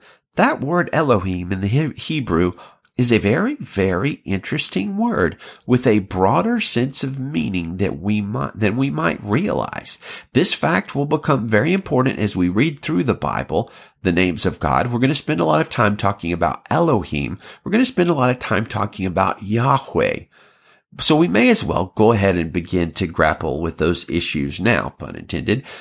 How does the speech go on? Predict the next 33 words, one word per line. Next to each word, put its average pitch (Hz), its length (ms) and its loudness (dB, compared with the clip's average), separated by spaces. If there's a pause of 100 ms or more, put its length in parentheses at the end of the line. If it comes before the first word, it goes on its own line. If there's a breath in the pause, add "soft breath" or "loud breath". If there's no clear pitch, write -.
(160 loud breath)
And 185 260 2
let's 240 140 2
go 240 160 2
to 240 100 2
Strong's, - 880 0
the - 80 -2
Strong's 175 560 0
Concordance 98 840 -2
definition 95 840 0
of 92 220 -4
the 95 100 -4
Hebrew 113 580 -2
word 82 460 0 (160)
Elohim. 82 640 0
I'm 82 120 -6
gonna 113 140 0
read 180 220 0
it - 80 -6
word 123 240 2
for 143 100 -4
word. 123 340 0 (600)
Gods, 127 680 0
G 90 320 -2
O 85 100 0
D 90 220 -2
S, - 300 -2 (400)
in 135 140 4
the 135 200 2
ordinary 90 680 0
sense, - 520 -8 (320 loud breath)
but 131 180 4
specifically - 1120 -2
used 78 680 -2